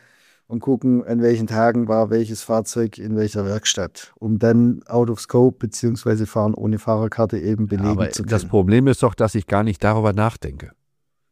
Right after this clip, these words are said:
Speaker 2: Dann sag ich,
Speaker 1: Ja.
Speaker 2: „Ja, den gibt's doch hier gar nicht.“ Also das ist das, was wir immer wieder hören. Wir haben das tagtäglich in unseren Auswertungen.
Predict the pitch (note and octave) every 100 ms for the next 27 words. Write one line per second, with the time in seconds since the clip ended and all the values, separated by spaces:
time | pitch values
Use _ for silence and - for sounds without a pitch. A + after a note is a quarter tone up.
0 | _ _ _ - F#2 F2 D3 G#3+ - F#2
1 | - G#2+ G#2 F2+ E2+ E2 D#2 - G#2+ B2
2 | D#3+ F3 - - - D#3+ D3 E3+ D#3 E3
3 | F#3 A2 F#2+ F2+ G#2 C#3+ C#3+ - E3+ E3+
4 | - E3 C#3 A#2 A#2+ C3+ C3+ B2+ D3 -
5 | A2 F#2+ F2+